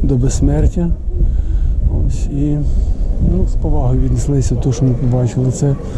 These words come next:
людська праця, людська віра, це людське життя. Вже такий є вечір серйозний. Ми покидаємо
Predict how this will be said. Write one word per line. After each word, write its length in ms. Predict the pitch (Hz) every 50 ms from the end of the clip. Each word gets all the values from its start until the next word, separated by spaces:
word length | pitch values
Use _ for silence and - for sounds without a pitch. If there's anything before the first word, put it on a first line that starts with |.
| - - - - -
людська 300 | 143 135 - - - 123
праця, 360 | - 135 143 160 180 - 196
людська 280 | 165 151 - - - 156
віра, 420 | 135 131 139 143 143 190 214 214 - - - - - - - - -
це 140 | - - 151
людське 320 | 147 170 - - - 208
життя. 380 | 190 208 208 - - 226 226 214 202 - - - 170 - - - - - - - - - - - - - - - - - - - - - - - - - - - - - 147
Вже 360 | 131 113 147 151 151 147 135 - - - - - - - -
такий 340 | 151 - - 156 147 147 143 - - - - - - - - 151
є 200 | 127 131 135 127
вечір 480 | 131 147 143 135 - - 170 185 180 - - - - - - -
серйозний. 520 | 151 139 147 156 160 160 147 170 196 196 - - - - - - - - - - - - -
Ми 200 | 156 160 170 180
покидаємо 840 | - - - 170 156 - 165 151 156 151 147 143 143 147 143 120